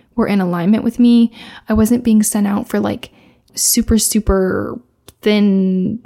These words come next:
ca-, castings and jobs that I wasn't really ready for. And I, I still don't, you know, I don't wanna be sent out for those jobs that aren't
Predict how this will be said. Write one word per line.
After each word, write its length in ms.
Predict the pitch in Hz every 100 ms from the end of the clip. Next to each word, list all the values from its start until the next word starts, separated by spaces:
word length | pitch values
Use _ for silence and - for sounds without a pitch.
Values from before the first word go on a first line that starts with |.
| -
ca-, 280 | 220 - -
castings 720 | - 196 - - 175 175 185
and 340 | 180 - 202
jobs 320 | 202 202 185 -
that 100 | 208
I 80 |
wasn't 280 | 202 202 214
really 220 | 208 202
ready 260 | 208 190 208
for. 360 | 214 254 269 285 _ _ _ _ _ _ -
And 100 | 247
I, 220 | 240 233 226
I 40 |
still 260 | 233 226 220
don't, 300 | 208 - -
you 60 |
know, 140 | 202 196
I 80 | 208
don't 240 | 220 214
wanna 180 | 208 202
be 140 | 202 208
sent 260 | 196 214
out 180 | - -
for 120 | -
those 260 | 196 - -
jobs 360 | - 55 233 -
that 260 | 214 - - - - - _ _
aren't 500 | 226 233 - - -